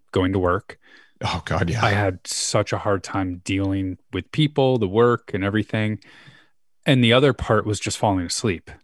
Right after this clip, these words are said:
Speaker 1: right? I couldn't fall asleep because I was so uncomfortable. But it was so interesting because I don't think I got into what I would call spiritual, but I realized after this three-day fast that, like,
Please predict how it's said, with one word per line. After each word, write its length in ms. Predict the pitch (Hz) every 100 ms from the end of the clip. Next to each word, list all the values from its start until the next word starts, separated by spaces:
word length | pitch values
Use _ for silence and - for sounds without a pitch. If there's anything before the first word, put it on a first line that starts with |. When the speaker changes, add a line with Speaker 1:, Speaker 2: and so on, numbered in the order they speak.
| _ -
Speaker 1:
right? 260 | 95 95 - _ -
I 220 | 107 95 90 _ _ _ _ _ _ 156 135 _ _ -
couldn't 380 | - 131 117 -
fall 220 | 113 101
asleep 400 | - - 101 -
because 260 | 87 107 87
I 60 |
was 120 | 82
so 220 | - 104 87
uncomfortable. 680 | 85 - 107 - 87 82 _ - - - _
But 100 | 113 104
it 40 |
was 120 | 95
so 300 | - 123 120
interesting 540 | 127 143 120 - 98 87
because 460 | 87 - 92 90 -
I 80 | 135
don't 180 | 165
think 140 | 170 131
I 80 | 98
got 300 | 98 90 -
into 460 | - 104 - 107 95
what 200 | 92 90
I 100 | 90
would 240 | 90 -
call 300 | - 104 85
spiritual, 920 | - - - - 92 92 - 131 131
but 320 | 127 95 87 - _ _ _ _ _ _ _ -
I 120 | 123
realized 880 | 131 120 127 135 95 90 90 92 -
after 320 | 113 98 - 92
this 200 | 92 -
three-day 340 | 104 95 85
fast 440 | - 107 92 - -
that, 100 | 87
like, 280 | 90 -